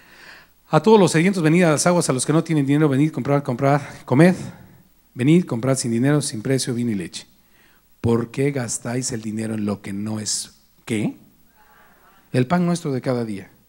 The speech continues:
Y vuestro trabajo en lo que no sacia". ¿De qué estás hablando, Señor? Si yo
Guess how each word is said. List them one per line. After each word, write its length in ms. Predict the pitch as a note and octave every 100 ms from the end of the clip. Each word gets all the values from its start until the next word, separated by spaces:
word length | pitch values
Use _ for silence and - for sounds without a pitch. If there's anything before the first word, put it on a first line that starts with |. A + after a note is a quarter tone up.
| _ _ _ _ _ _ -
Y 80 | C#3
vuestro 280 | B2+ B2 C3+
trabajo 300 | B2+ C3 C#3+
en 60 |
lo 60 | B2
que 100 | B2+
no 120 | B2
sacia". 600 | - D3 D#3 - G2 - - - _ _ _ _ _
¿De 60 | A#2
qué 100 | C#3+
estás 180 | D3+
hablando, 220 | D3 D3+ D#3
Señor? 280 | C#3+ D3+
Si 280 | D3+ - G#2 _ _ _ _ _ _ _ - - - - - -
yo 480 | A2+ A2 C#3 E3